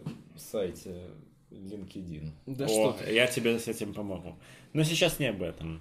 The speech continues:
Speaker 3: Михаил, что дальше там по темам?
Speaker 1: По темам? Ну, мы можем обсудить то, что в ближайшее время, двадцать третьего октября, выходит фильм "Борат".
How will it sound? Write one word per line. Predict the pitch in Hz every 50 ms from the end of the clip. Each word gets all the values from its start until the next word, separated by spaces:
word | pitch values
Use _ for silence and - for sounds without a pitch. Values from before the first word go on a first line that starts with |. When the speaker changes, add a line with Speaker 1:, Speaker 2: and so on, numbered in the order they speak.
| - -
Speaker 3:
Михаил, | - 120 113 113 107 101
что | - - 151
дальше | 127 120 117 110 - - -
там | 98 90
по | 87 98 95
темам? | - - 95 90 82 80 80 - - - - _ _ _ _ _ _ - - - - - 113 110 -
Speaker 1:
По | 131
темам? | 131 - - - 262 165 113 92 - - - - - - - - -
Ну, | 139 156 185 214 202 185 175 165
мы | 156 156 160 160
можем | 165 165 147 156 151 147 135 135 - - - - - - - _ _ _ _ _ _ _ _ _ _ _ _ _ _ _ _ _ _ - -
обсудить | - 123 113 - - 131 127 151 190 185 -
то, | 151 151
что | 143 - - 143 139 135 135 127 113 95
в | 107
ближайшее | 117 120 113 135 143 147 143 - 139 117
время, | 110 123 147 180 180
двадцать | 151 120 131 131 - - -
третьего | - 120 127 117 - - 113 110
октября, | 107 - - - 110 104 117 135 143
выходит | 127 120 117 120 117 117 117 120 113 -
фильм | - 123 117 113 117 110
"Борат". | 95 90 87 95 101 104 117 131 - - -